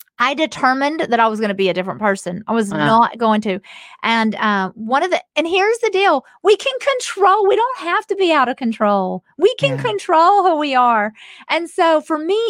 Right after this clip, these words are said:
Speaker 1: it was eye-opening to go, "I'm as crazy as the rest of my family," you know? And so, um, I just made a decision. So now, Andrea, this sounds crazy.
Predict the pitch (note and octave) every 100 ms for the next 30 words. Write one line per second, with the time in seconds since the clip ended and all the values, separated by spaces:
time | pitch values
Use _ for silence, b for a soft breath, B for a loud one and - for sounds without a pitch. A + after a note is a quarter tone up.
0 | - D#4 C4+ - A#3+ C4 - A#3 A#3+ C#4
1 | D4+ D#4+ - A#3 A#3 G#3+ F#3+ - _ _
2 | _ _ _ _ - F4 G#4 - - A#3
3 | B3+ C#4+ C#4 C4+ B3+ B3+ B3 C4+ F4 A4
4 | F#4 G3+ G3+ G#3+ D4+ B B B B3+ -
5 | D4+ D#4+ - D4+ C#4+ C#4 - C4+ A#3+ A3+
6 | A#3 - _ _ - D4 D#4+ D#4+ D4 C4
7 | C4+ C4 E4 D#4 A3 b b - D4+ C4
8 | A3 G3+ G3+ A3+ C4+ - B3 B3+ A#3 C4
9 | - D4+ A3+ - F#3+ E3 - A#3